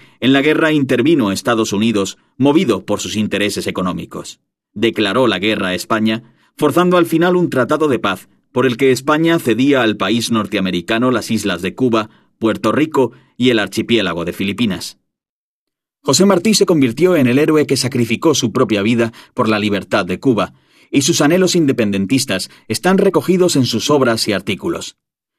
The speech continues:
De hecho, sus pensamientos representan la base del sentido de identidad y nacionalidad de la población cubana, que le considera una figura protectora, tanto que en la isla es conocido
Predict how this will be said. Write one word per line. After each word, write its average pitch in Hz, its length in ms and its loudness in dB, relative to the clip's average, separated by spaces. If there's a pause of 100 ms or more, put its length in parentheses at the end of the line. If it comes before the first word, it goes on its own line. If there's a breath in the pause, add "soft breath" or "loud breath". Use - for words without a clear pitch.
De 120 220 4
hecho, 143 260 0 (200 loud breath)
sus 117 200 -4
pensamientos 123 760 2 (200 soft breath)
representan 156 640 2
la 120 80 2
base 175 240 0
del 160 140 2
sentido 123 420 2
de 131 120 2
identidad 113 560 2
y 123 80 4
nacionalidad 117 600 0 (220 soft breath)
de 113 120 2
la 98 120 0
población 98 460 -2
cubana, 104 460 -2 (340)
que 139 80 4
le 135 80 4
considera 143 800 0
una 196 180 4
figura 185 380 4
protectora, 123 640 -2 (340)
tanto 139 320 2
que 113 160 0
en 131 80 4
la 107 100 0
isla 120 300 0
es 110 140 -2
conocido 107 500 -2